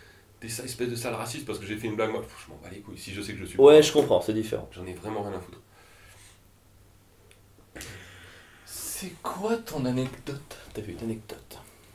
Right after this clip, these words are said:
Speaker 2: Tu
Speaker 1: Moi,
Speaker 2: m'as
Speaker 1: alors
Speaker 2: dit
Speaker 1: moi,
Speaker 2: avant
Speaker 1: j'ai
Speaker 2: le
Speaker 1: une petite
Speaker 2: podcast.
Speaker 1: anecdote pour, qui est pas incroyable, mais en ce moment, j'ai repris le fait de parler du fait sur scène que j'avais peur de vieillir.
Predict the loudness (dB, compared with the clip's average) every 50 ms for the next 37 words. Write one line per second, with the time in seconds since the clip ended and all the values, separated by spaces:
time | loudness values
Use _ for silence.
0 | -18 -14 -10 -8 -6 -4 -2 0 2 2 4 4 4 4 2 0 -2 -6 -8 -4
1 | 0 2 4 4 4 2 2 0 0 -2 -2 -6 -14 -16 -16 -14 -10 -8 -8 -6
2 | -4 -2 -2 -2 -2 -4 -6 -8 -8 -6 -4 -4 -4 -4 -6 -8 -10 -14 -16 -18
3 | -18 -18 -20 -20 -10 -4 -2 0 0 2 4 4 4 4 4 2 2 2 0 0
4 | -2 -2 -2 -2 -2 -2 0 0 0 0 0 -2 -2 -2 -4 -6 -8 -10 -10 -10
5 | -12 -10 -8 -6 -6 -6 -6 -6 -8 -8 -8 -8 -8 -8 -8 -10 -10 -10 -10 -12
6 | -12